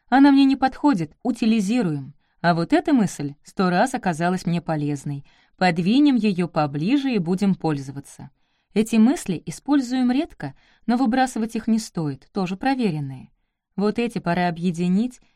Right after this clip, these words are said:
и получится прекрасная идея. В общем, он наводит порядок, который позволяет владельцу склада действовать быстро и эффективно в любых жизненных ситуациях. Теперь вернемся к роли мышления в нашей жизни.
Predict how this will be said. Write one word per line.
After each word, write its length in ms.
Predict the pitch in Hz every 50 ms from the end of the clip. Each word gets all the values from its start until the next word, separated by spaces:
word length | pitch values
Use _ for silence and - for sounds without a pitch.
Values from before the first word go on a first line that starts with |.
| _ _
и 80 | 196 202
получится 520 | 196 190 185 208 214 214 208 196 - 196
прекрасная 760 | 190 - 165 160 - - 175 180 247 254 - - 208 196 190 -
идея. 580 | 175 160 131 123 135 131 120 120 127 135 143 _ _ _ _ _ _ _ _
В 140 | 175 180 285
общем, 520 | 320 - - - - 294 277 269 254 - -
он 240 | - 262 254 226 214
наводит 440 | 214 196 180 180 175 165 156 - -
порядок, 580 | - 160 151 160 214 269 285 269 247 254 - - _ _ _ _ _
который 340 | - 208 220 294 320 320 294
позволяет 540 | 269 254 214 208 226 226 233 240 226 -
владельцу 500 | - 185 185 180 170 196 180 - - -
склада 460 | 160 - - 196 208 247 285 269 214 170
действовать 600 | 135 143 160 160 - - - 170 165 165 156 156
быстро 440 | 147 170 254 302 294 - - 190
и 120 | 180 160 156
эффективно 600 | - - 147 147 - - - 269 285 254 226 202
в 80 | 151
любых 420 | 151 156 147 135 160 254 311 285 -
жизненных 520 | 156 147 165 208 202 208 180 175 170 156
ситуациях. 680 | - - 156 - 151 143 139 135 - - - - 139 131 - _ _ _ _ _ _ _ _ _ _ _ _
Теперь 520 | - - 151 151 - 185 247 302 302 - _ _ _ _ _
вернемся 600 | - 160 175 165 165 202 269 330 302 - - 254
к 100 | 254 -
роли 340 | 175 208 233 226 208 160 160
мышления 640 | 151 147 143 - - 165 185 226 285 294 247 190
в 80 | 151 139
нашей 280 | 147 170 185 - 185 170
жизни. 520 | 147 135 135 117 117 - 120 - - -